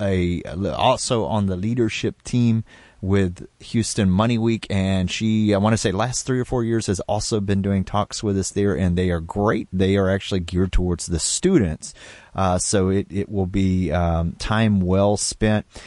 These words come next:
Now, the event as a whole – uh, we've got these breakout groups like we're doing, where we're doing the, um, workshops and, uh, seminars for the, either the parents or the students, but there are also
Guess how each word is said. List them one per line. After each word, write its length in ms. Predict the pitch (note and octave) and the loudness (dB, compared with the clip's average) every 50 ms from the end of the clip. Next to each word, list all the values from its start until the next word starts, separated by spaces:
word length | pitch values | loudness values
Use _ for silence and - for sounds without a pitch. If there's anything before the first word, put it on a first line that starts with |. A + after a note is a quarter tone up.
| - - - - | -20 -18 -6 0
Now, 120 | A2 G#2+ | 0 2
the 160 | G#2+ A#2 A#2 | 4 4 2
event 280 | G#2+ G2+ B2+ E3+ G#3 F#3+ | 4 4 2 2 2 2
as 140 | C#3+ G#2+ G#2 | 0 0 0
a 80 | F2+ | -2
whole – 560 | E2+ - - - D3+ D3+ C#3 A#2+ A2 G#2+ - _ _ _ _ _ - | -4 -4 -2 2 2 4 6 4 4 2 0 _ _ _ _ _ -4
uh, 220 | F#2+ G2+ G2+ G2+ | 0 2 2 2
we've 180 | G2 A2 A2 - | 2 2 0 2
got 160 | - A#2+ A2 | 2 0 2
these 180 | - A2+ F2+ F#2+ | 2 -2 -4 -2
breakout 500 | - G#2+ G#2+ A2 A#2+ - A#2 A2+ G2+ - | -2 0 2 2 2 2 2 2 2 2
groups 420 | - G#2 G#2 G#2 G2 - - - | 0 -2 -2 -2 -2 -4 -6 -4
like 220 | G2+ F2+ - - G2+ | -4 -4 -4 -2 -2
we're 140 | A2 A2+ G#2+ | 0 0 2
doing, 500 | G#2+ G#2+ G#2 G#2 G2+ G2+ G2+ G2+ G2 F#2+ | 2 2 2 4 4 4 4 2 2 2
where 140 | F#2 F2+ F2+ | 2 0 2
we're 160 | F2 F2+ F2+ | 0 0 0
doing 300 | G2 G2 F#2+ F#2+ F#2 F2+ | 2 2 2 2 2 2
the, 300 | F#2 F2+ F2 E2+ D#2+ A#1 | 2 0 0 0 -2 -2
um, 580 | D2+ E2+ D#2+ D#2+ D#2+ E2 D#2+ E2 - - - - | -2 -2 0 0 -2 -2 -2 -4 -6 -8 -10 -2
workshops 720 | - A#2 A#2+ - - - A#2 G#2 G2+ G2+ - - - - | -2 -2 -2 0 0 0 2 2 2 2 0 -4 -6 -4
and, 200 | F2 E2 D#2+ - - - - _ _ - | -4 -4 -4 -6 -10 -20 -20 _ _ -6
uh, 140 | D#2+ E2 E2 | -4 -4 -2
seminars 640 | - - - B2 A2 A2 G#2+ G#2 G2+ G#2 G2+ G2 F#2+ | -2 0 2 2 2 2 2 2 2 2 2 0 -2
for 200 | - - G2+ F#2 | -2 -2 -2 0
the, 200 | F2 E2+ E2+ - | 2 0 0 -2
either 240 | - G2+ F#2 F#2 F2+ | -2 -2 0 0 -2
the 140 | D#2 D2 C#2+ | -2 -4 -4
parents 560 | - - A2+ G#2+ G#2+ G#2 G#2 G2 F#2 - - | 0 0 2 4 4 2 2 0 -2 -2 -2
or 80 | F2 D#2 | -2 -2
the 100 | E2 E2 | -2 -4
students, 480 | - - - A2+ G#2+ G#2+ G2+ G2 - - - - - - | -4 -2 0 0 2 2 0 -2 -4 -10 -18 -20 -12 -6
but 180 | A2+ G#2 A#2 - | 0 0 0 2
there 120 | A#2 A2+ | 2 0
are 80 | G#2+ D#2+ | 0 0
also 540 | B1 A#1+ C3 D3 - - C3 A2+ G#2 G2 | 0 -2 -2 -4 -2 0 2 2 2 0